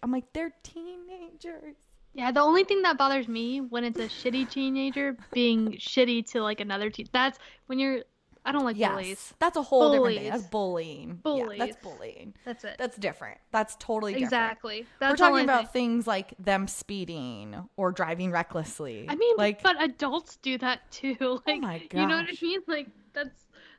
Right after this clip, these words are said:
Speaker 2: not just
Speaker 1: Oh
Speaker 2: you.
Speaker 1: my gosh.
Speaker 2: Like,
Speaker 1: Adults, not only do adults do that, but, like, old people cause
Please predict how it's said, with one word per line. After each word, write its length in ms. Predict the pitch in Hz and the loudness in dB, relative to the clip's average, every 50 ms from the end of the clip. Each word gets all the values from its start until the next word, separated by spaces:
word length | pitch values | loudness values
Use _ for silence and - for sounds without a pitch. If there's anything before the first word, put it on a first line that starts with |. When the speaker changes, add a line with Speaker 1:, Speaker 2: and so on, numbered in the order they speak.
| _ _ _ | _ _ _
Speaker 2:
not 220 | 294 285 294 320 - | -8 -6 -6 -4 -2
just 180 | 269 269 285 | 0 0 0
Speaker 1:
Oh 20 | 294 | 0
Speaker 2:
you. 40 | 277 | 0
Speaker 1:
my 280 | 247 220 180 160 160 165 165 170 | -2 -2 -2 -4 -4 -6 -6 -4
gosh. 540 | 180 180 180 180 170 160 151 147 165 185 - - - - - _ - - | -2 -2 0 0 0 -2 -2 -4 -8 -10 -12 -16 -20 -20 -20 _ -10 -6
Speaker 2:
Like, 140 | 214 214 | -4 -4
Speaker 1:
Adults, 480 | 285 - 220 247 269 302 311 - - - - | -2 0 0 0 0 0 -2 -6 -12 -8 -2
not 240 | 240 262 262 254 - | 2 2 2 4 2
only 240 | 262 285 302 302 285 | 2 0 2 0 0
do 140 | 254 262 240 | -2 -2 -4
adults 420 | - 208 190 196 208 196 - - | -4 -2 -2 -2 -2 -4 -6 -6
do 80 | 185 175 | -4 -2
that, 180 | 165 160 143 | -2 -2 -2
but, 120 | - 175 170 | -4 -4 -2
like, 200 | 170 160 156 - | -2 -2 -2 -2
old 180 | - 226 294 - | -2 -2 -2 0
people 400 | - 403 403 - - 466 453 403 | 0 -2 -2 0 0 -2 -2 -2
cause 580 | - - 254 233 220 214 214 214 190 - - | 0 2 4 4 4 4 2 -2 -6 -8 -14